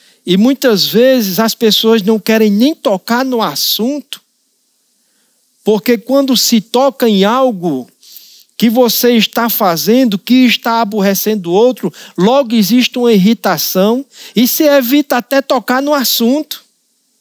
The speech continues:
Não queremos nem tocar no assunto para não criar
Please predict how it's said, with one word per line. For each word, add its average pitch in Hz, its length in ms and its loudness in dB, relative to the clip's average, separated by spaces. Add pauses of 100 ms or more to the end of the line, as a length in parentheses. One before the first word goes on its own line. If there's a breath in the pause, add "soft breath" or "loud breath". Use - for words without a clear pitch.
(1000)
Não 269 180 0
queremos 285 540 2
nem 320 160 0
tocar 277 400 -2
no 294 120 -4
assunto 269 760 -2 (420 soft breath)
para 247 160 -2
não 269 300 2
criar 240 840 0